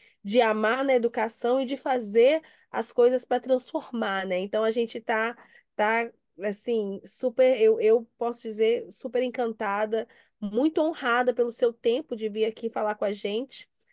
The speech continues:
Espero que a gente tenha outras oportunidades de fazer mais coisas presencialmente juntas, mesmo com essa distância. É, a gente pode sonhar isso, né? <laughs> E, e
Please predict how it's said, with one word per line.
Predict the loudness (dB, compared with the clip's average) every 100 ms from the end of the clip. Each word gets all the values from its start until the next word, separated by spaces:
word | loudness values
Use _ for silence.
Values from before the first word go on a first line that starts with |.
| _
Espero | -4 0 4
que | 4
a |
gente | 2
tenha | 2
outras | 2 2
oportunidades | -2 -2 -4 -2 -2
de | -2
fazer | -2
mais | 0 -2
coisas | 0 0 0 -2
presencialmente | 0 2 0 0 -2 -4 -2
juntas, | -2 -2 -2 0
mesmo | 0 0
com | -4
essa | -4 -4
distância. | -6 -6 -6 -4 -6 -8 -10 -10 -20 -20 -20 -20 _ 0
É, | 2 4 4 2
a | 0 0 0
gente | 0 -4 -8 -12 -16 -14 -14 -16 _
pode | 0 0 0
sonhar | 0 0 2 0 0
isso, | 0 -2 -2 0
né? | 2 0 -2 -6 -4
<laughs> | -2 0 -2 -6 -10 _ -14 -12 -12 -12 -12 -10
E, | -4 -2 -2 -2 -2 -4
e | -6